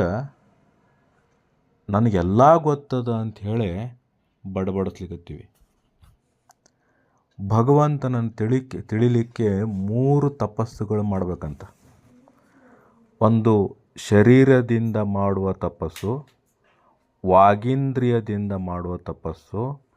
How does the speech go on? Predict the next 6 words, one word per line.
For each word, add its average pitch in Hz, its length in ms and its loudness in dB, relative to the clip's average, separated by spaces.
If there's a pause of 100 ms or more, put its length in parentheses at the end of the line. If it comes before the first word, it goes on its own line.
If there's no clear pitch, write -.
(600)
ಮನಸ್ಸಿನಿಂದ 123 800 0
ಮಾಡಬಹುದಾದ 95 1080 -4
ತಪಸ್ಸು. - 540 -8 (960)
ಮೂರು 147 400 2
ತಪಸ್ಸುಗಳನ್ನ 117 840 -2
ಮಾಡಿದಾಗ 101 560 -2